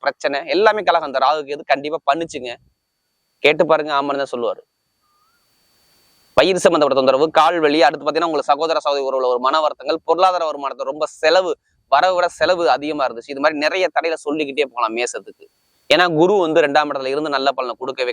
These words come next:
கிடையாது. ஏன்னா அவர் போனது மிருகசீரிடம், செவ்வாயோட நட்சத்திரம். அந்த செவ்வாய் இப்ப நீசமாயி மூணு மாசமா உட்கார்ந்துருக்காரு, எதுவுமே நல்ல பலனை கொடுக்கவே கிடையாது. ஆனா மே மாசம் பதினாலாம் தேதிக்கு அப்புறம் பாருங்க,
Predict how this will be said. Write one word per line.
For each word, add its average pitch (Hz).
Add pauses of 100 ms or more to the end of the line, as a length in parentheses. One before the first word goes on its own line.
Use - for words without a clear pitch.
கிடையாது. 95 (100)
ஏன்னா 143
அவர் 135 (100)
போனது 139 (100)
மிருகசீரிடம், 139 (300)
செவ்வாயோட 160
நட்சத்திரம். 117
அந்த 120
செவ்வாய் 156
இப்ப 143
நீசமாயி 151 (120)
மூணு 165
மாசமா 151
உட்கார்ந்துருக்காரு, 117 (100)
எதுவுமே 156
நல்ல 131
பலனை 120
கொடுக்கவே 113
கிடையாது. 85 (840)
ஆனா 123 (100)
மே 123 (100)
மாசம் 127
பதினாலாம் 127
தேதிக்கு 107
அப்புறம் 131
பாருங்க, 117